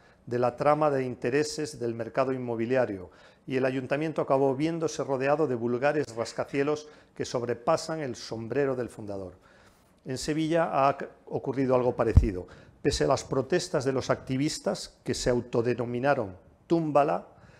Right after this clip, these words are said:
la torre de ciento ochenta metros del anodino arquitecto César Pelli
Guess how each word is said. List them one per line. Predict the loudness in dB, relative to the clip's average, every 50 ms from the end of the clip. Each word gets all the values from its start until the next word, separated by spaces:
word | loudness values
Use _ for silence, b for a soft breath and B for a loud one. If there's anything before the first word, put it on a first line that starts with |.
| B B B _
la | -4 -4 -2 2
torre | 4 4 4 6 6
de | 6
ciento | 6 4 4 4 2 2 0 -2
ochenta | -2 -2 -4 -6 -4 -2 -2 -2
metros | 0 0 -2 -2 -2 -4 -2
del | -2 0 0
anodino | 0 0 0 -2 -2 -2 -2 -2 0
arquitecto | -2 -2 -4 -4 -4 -4 -4 -4 -4 -8
César | -6 -4 -4 -4 -4 -6 -8 -6
Pelli | -4 -2 -2 -2 -2 -4 -8